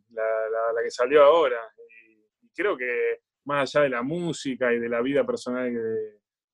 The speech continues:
de Freddie Mercury, te está, te está hablando de un equipo, ¿no? Que cómo funcionaban juntos, por más de que él era el líder, siempre confiaba en lo que le decían sus músicos, eh,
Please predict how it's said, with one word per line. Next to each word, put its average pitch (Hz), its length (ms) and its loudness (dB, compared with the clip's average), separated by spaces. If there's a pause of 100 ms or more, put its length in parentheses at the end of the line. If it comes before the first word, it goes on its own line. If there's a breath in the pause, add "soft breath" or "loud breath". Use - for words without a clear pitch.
de 117 120 -6
Freddie 127 260 -2
Mercury, 139 400 2
te 117 80 -4
está, 147 280 8
te 120 100 -4
está 151 160 4
hablando 151 340 4
de 127 80 2
un 135 100 -2
equipo, 123 360 -6
¿no? 120 180 -4
Que 120 120 -8
cómo 160 240 0
funcionaban 139 640 2
juntos, 165 720 -2 (440)
por 117 140 -4
más 139 160 2
de 135 100 4
que 135 100 4
él 151 120 4
era 147 140 6
el 135 100 2
líder, 160 460 6 (380)
siempre 151 360 2
confiaba 139 480 6
en 127 60 -2
lo 120 100 0
que 117 100 -4
le 117 100 0
decían 139 280 -2
sus 117 180 -6
músicos, 139 720 -2 (400)
eh, 104 440 -16